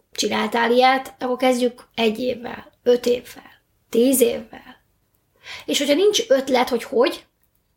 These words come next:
akkor azt mondom, hogy ha visszanézel mondjuk tíz év múlva, most arra, vagy azért az elmúlt időszakra, elmúlt tíz évre, akkor mi az, amit látni szeretnél benne?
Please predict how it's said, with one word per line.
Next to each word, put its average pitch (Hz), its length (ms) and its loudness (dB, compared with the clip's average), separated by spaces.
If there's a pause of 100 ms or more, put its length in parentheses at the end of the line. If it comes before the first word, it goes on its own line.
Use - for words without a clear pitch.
(120)
akkor 285 240 0
azt 320 200 2
mondom, 262 480 2 (360)
hogy 240 440 0 (180)
ha 247 120 0
visszanézel 233 840 0
mondjuk 233 520 -4 (440)
tíz 262 280 2
év 226 240 -2
múlva, 214 500 -10 (1120)
most - 380 0
arra, 220 340 -4
vagy 220 140 -2
azért 233 180 4
az 233 100 2
elmúlt 262 360 4
időszakra, 226 500 0
elmúlt 220 220 2
tíz 196 220 0
évre, 233 360 -2 (480)
akkor 294 180 -4
mi 339 80 2
az, 254 80 -2
amit 226 160 -4
látni 226 240 -4
szeretnél 226 400 -8
benne? 247 400 -12